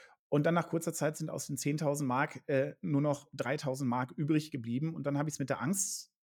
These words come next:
ähm, da ha-, habe ich einfach Schiss bekommen und habe dann auf dem Tiefstand alles verkauft, weil ich Angst hatte, es wird noch weniger.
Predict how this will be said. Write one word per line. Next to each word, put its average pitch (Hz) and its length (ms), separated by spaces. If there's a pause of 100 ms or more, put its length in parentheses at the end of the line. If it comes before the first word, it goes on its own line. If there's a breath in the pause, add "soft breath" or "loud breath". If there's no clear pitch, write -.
(240)
ähm, 147 520 (340)
da 147 220
ha-, 147 320
habe 151 140
ich 147 80
einfach 143 180
Schiss - 240
bekommen 175 400
und 156 180
habe 160 160
dann 156 240
auf 147 220
dem 135 160
Tiefstand 147 480
alles 139 220
verkauft, 127 400
weil 127 80
ich - 120
Angst 120 220
hatte, 113 160
es 107 100
wird 104 140
noch 98 160
weniger. 95 320